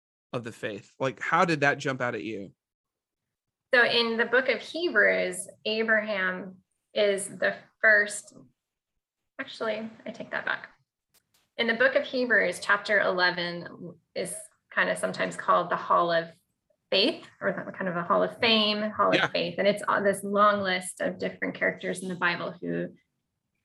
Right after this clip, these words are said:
Speaker 2: had faith. And Abraham is listed in there multiple times, um, that he, by faith, he obeyed God. By faith, he, when God tested him,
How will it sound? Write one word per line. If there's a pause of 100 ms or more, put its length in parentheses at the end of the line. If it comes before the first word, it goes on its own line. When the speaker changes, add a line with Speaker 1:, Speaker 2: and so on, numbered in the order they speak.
(240)
Speaker 2:
had
faith.
And
Abraham (360)
is
listed
in
there
multiple
times, (440)
um, (140)
that
he, (120)
by
faith, (680)
he
obeyed
God.
By
faith, (200)
he, (260)
when
God
tested
him,